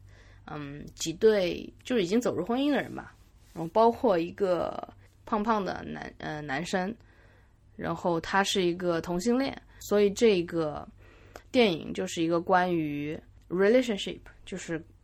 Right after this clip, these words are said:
关系、婚姻关系，还有各种成年人之间的各种问题。他就是几个朋友一起吃饭，一个家庭聚会，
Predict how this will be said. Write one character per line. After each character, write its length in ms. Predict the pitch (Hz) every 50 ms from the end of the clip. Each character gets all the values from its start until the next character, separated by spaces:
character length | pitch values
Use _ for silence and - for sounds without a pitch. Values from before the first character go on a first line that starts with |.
| - - - _ -
关 260 | _ 233 226 214 233 240
系、 300 | 233 - - - - - - - - - - -
婚 240 | - - - 220 226
姻 160 | 226 226 233
关 280 | 220 240 214 220 226 240
系， 300 | 240 240 - - - - -
还 160 | - - 165
有 280 | 165 160 156 151 151 160 - -
各 180 | - 302 294 247
种 280 | 190 170 139 143 147 -
成 200 | - - 180 175
年 200 | 196 202 202 196
人 180 | 180 170 165 175
之 140 | 175 170
间 140 | 170 175 160
的 80 | 156 156
各 140 | 165 220 208
种 160 | 180 131 135
问 220 | 156 180 170 156 156
题。 240 | - - - - - - - - -
他 140 | - - 262
就 140 | 269 269 254
是 440 | 233 233 214 196 180 170 170 - - - - -
几 140 | - 180 175
个 60 | 170
朋 180 | 170 185 180
友 200 | 196 220 226 208
一 60 | 208 226
起 140 | - 180
吃 220 | 175 - - 190 190
饭， 320 | - - 226 - - - - - - - - - - - - - - - - - - - - - -
一 120 | - 190
个 80 | 185 180
家 160 | 196 208 208
庭 120 | 208 208 208
聚 140 | - 233
会， 360 | 208 202 - 240 214 - -